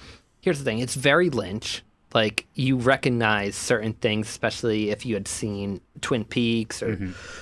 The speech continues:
Speaker 1: Blue Velvet, not necessarily Elephant Man as much, but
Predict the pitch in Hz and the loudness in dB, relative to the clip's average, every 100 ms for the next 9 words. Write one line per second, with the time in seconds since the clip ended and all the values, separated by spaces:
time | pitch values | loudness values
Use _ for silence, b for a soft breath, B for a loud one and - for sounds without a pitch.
0 | B - 131 120 117 107 110 110 107 113 | B -8 0 2 2 2 2 2 2 2
1 | 110 _ - 123 113 - 123 107 104 104 | 2 _ 0 2 2 0 0 2 0 0
2 | 104 104 110 104 104 104 - 113 107 - | -2 -2 -4 -4 -2 -4 0 0 0 0
3 | - 113 | 2 2